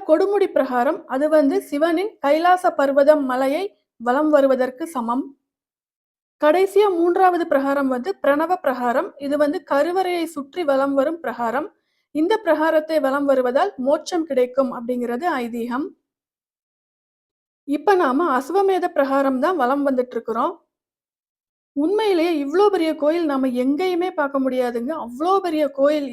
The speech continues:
இது. கிலோமீட்டர் கணக்குல இருக்குது ஒவ்வொரு பிரகாரமும். இந்த கோவில் மூன்று பிரகாரங்களும் சுத்தி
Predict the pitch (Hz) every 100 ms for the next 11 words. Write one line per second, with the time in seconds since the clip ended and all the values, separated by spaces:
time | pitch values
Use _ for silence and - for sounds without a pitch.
0 | 240 220 339 _ _ _ _ - 320 427
1 | 440 392 359 - 277 320 339 302 285 262
2 | 240 240 269 330 302 - 240 269 277 262
3 | 233 320 - _ _ _ _ _ _ _
4 | _ _ _ _ _ _ - 285 302 302
5 | 339 392 370 277 359 392 392 277 277 330
6 | 339 330 339 330 285 -